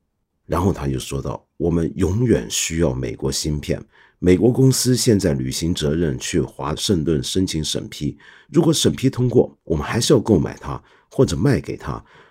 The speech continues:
不光买也要卖，使它更先进。因此，我们不会排斥美国，狭隘的自我成长，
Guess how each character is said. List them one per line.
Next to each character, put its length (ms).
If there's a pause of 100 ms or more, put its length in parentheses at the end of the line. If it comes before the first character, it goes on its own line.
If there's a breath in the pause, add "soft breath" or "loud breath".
(100)
不 80
光 240
买 320
也 200
要 120
卖， 260 (200 soft breath)
使 180
它 160
更 220
先 260
进。 180 (380)
因 220
此， 340 (120)
我 120
们 160
不 120
会 200
排 240
斥 220
美 180
国， 300 (300 soft breath)
狭 320
隘 260
的 160
自 220
我 180
成 240
长， 180